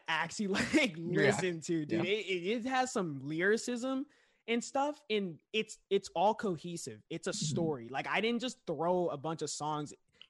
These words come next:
Speaker 1: and it's just, like, a bunch of random songs. It's, like, cohesive.
Speaker 2: Okay.
Speaker 1: It makes a lot of sense, the order of it. Like, if you know a lot about me personally
Speaker 2: Hmm.
Speaker 1: in my personal life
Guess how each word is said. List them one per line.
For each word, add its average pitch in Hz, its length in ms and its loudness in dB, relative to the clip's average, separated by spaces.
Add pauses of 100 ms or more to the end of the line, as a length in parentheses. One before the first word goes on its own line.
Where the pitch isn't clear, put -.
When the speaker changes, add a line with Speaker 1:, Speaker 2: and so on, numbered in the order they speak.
Speaker 1:
and 170 100 -4
it's 151 160 -6
just, 170 180 -2
like, 160 120 -2
a 139 60 -4
bunch 156 260 -2
of 143 140 0
random 135 380 -6
songs. 117 380 -10
It's, 196 220 -4
like, 254 240 0
cohesive. 156 720 -4 (140)
Speaker 2:
Okay. 294 320 2
Speaker 1:
It 180 80 -2
makes 214 340 -2
a 151 80 -2
lot 139 340 0
of 139 60 -4
sense, 151 380 -6
the 117 180 -10 (100)
order 139 300 -2
of 107 140 -10
it. 110 120 -10
Like, 147 200 -4
if 170 120 -8
you 233 120 -2
know 175 260 0
a 196 40 4
lot 151 260 0
about 151 280 0
me 131 280 -6
personally 214 720 -6
Speaker 2:
Hmm. 214 180 0 (220)
Speaker 1:
in 170 80 -4
my 143 100 -4
personal 220 420 -4
life 294 240 -4